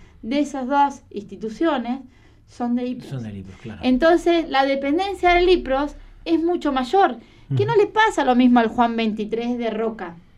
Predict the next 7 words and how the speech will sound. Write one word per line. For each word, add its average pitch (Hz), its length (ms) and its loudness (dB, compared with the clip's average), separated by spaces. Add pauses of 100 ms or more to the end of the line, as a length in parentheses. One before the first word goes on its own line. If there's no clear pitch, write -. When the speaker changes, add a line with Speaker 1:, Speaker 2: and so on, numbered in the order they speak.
(960)
Speaker 1:
Entonces, 339 340 2
el 262 140 0
poder 359 360 4
de 392 80 4
aguante 311 640 4
que 233 160 2
tienen 339 680 2